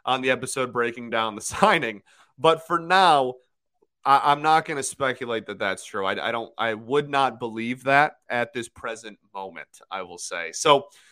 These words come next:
taking a look at Lugo's career, a three four eight career E R A. Uh, yeah, look, I mean, this is a pretty on-brand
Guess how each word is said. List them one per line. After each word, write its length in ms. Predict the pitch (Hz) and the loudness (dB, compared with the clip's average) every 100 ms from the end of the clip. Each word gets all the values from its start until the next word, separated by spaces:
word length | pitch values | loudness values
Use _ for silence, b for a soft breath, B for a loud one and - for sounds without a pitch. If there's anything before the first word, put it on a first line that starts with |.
| b b b _ _ - | b b b _ _ -4
taking 280 | 262 311 311 | -2 0 0
a 80 | 220 | -2
look 320 | 165 170 - | 2 0 0
at 280 | 151 156 156 | 0 0 0
Lugo's 500 | 147 151 156 151 143 | -4 -4 2 2 2
career, 540 | - 151 127 139 143 | -6 -6 -2 2 2
a 100 | 143 | 2
three 360 | 120 - 160 185 | -4 -6 -6 -6
four 340 | - 185 165 - | -4 -2 -2 0
eight 320 | 151 156 - | -2 -4 -8
career 460 | - 127 127 123 - | -10 -4 -2 -4 -6
E 180 | 135 123 | -6 -2
R 280 | 113 110 - | 0 -2 -2
A. 300 | 143 156 175 190 _ _ _ _ - | 0 2 2 -4 _ _ _ _ -2
Uh, 580 | 127 127 123 127 127 127 | 2 4 4 2 0 -4
yeah, 220 | 190 277 180 | -2 0 2
look, 340 | 160 180 160 | 2 0 0
I 40 | |
mean, 140 | 143 143 | -4 -4
this 220 | 156 - | -6 -6
is 80 | 185 | -8
a 80 | 202 | -8
pretty 340 | - 170 160 - | -4 -4 -6 -8
on-brand 1200 | 131 131 135 135 131 120 120 117 120 135 143 147 | -4 -2 -2 -6 -14 -10 -6 -4 -4 -6 -10 -16